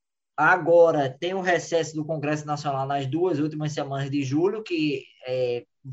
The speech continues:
va-, votar, basta votar a lei orçamentária que vai entrar em recesso, ou seja, as comissões têm que parar, a cúpula da C P I, Omar Aziz, presidente, Randolfo Rodrigues, relator, e Renan Ca-, Randolfo Rodrigues, relator,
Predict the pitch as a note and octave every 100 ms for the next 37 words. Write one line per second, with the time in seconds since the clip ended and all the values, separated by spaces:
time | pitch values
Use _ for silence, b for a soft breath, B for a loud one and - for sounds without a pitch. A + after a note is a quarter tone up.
0 | - - D3+ F3+ D#3+ C#3+ G3+ G3+ E3+ F3
1 | - D#3 F3 A#3 A#3+ G3 G3 F#3+ F3+ F3
2 | E3+ E3 E3+ D#3+ D3+ C3 C3 D3+ D3+ E3
3 | D3+ D3 D#3+ D3+ F#3 F3+ - D3 D3+ D3
4 | D#3+ D#3+ C#3+ C3+ C#3+ C#3 E3 D#3 D#3 E3
5 | F#3+ E3+ G3+ G3 E3+ D#3 D3+ D#3 D#3 C3+
6 | B2 - _ _ C#3 C#3+ E3+ D3 D#3 D3+
7 | D#3 D3 C3+ C#3+ C3 C#3 D3 D3 C#3+ C#3
8 | C#3 C3 C3 C3 C3 C3 C3 C3 B2+ B2+
9 | A#2+ - C3+ D3 C#3+ C3+ C3+ C3 C3+ C3
10 | - C3